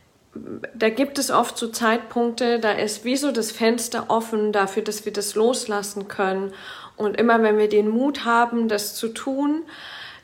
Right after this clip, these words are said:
dann kommen wir sozusagen auf eine neue Ebene. Und das ist die Ebene,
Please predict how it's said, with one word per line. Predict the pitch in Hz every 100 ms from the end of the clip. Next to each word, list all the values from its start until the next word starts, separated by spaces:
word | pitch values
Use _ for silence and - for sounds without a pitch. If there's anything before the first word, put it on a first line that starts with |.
| -
dann | 226 214 220 220
kommen | 220 220 233 226
wir | 226 220 214
sozusagen | 214 208 208 196 196 196
auf | 196 -
eine | 202 196
neue | 202 196 208 208
Ebene. | 196 202 214 196 175 175
Und | 175 180
das | 185
ist | 220 -
die | 214 208
Ebene, | 208 208 214 208 196 190 196